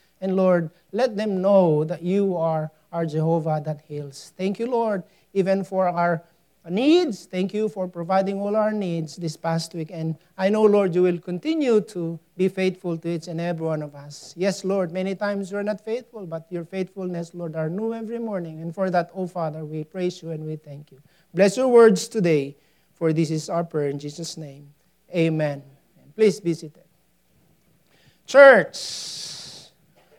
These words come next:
When you hear the word church, what comes into your mind? Uh, <clears throat> every churches today,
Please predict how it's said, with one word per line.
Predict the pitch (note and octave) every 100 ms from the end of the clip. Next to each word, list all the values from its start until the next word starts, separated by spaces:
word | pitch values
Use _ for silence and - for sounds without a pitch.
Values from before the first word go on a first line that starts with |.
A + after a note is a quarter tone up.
| -
When | G#3
you | F4+
hear | G4 F#4+ D4+
the | B3
word | A#3+ A#3+
church, | - C4+ B3+ F#3 A3+
what | A3+ -
comes | G#3 G#3 -
into | G#3+ G#3 A#3+
your | A#3+ A#3+
mind? | A3+ C#4 G3 C4 G3 C#3 A#2 _ _ _ _ _ _ _ _ _ _ _ _ _ _ _ _
Uh, | F3+ E3+ E3 F3+ -
<clears throat> | A3 G3 E3+ - -
every | C4 C4
churches | - G#4 G4 B3 A#3 -
today, | A#3+ G3+ A#3 B3 D4 D4+